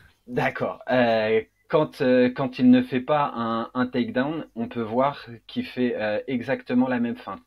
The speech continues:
Il vient s'activer sur son côté droit avec un mouvement de piston. Il vient fléchir, puis propulser,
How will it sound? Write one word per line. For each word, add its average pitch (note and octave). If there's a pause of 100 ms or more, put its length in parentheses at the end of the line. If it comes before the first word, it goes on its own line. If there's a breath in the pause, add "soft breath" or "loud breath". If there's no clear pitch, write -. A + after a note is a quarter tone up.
(420 loud breath)
Il C3+
vient A2+
s'activer C3 (540)
sur -
son B2
côté A2+
droit G2+ (440 soft breath)
avec G2
un A2
mouvement A2
de F#2 (140)
piston. A#2+ (460 soft breath)
Il A2
vient G2+
fléchir, C#3 (180)
puis -
propulser, D3+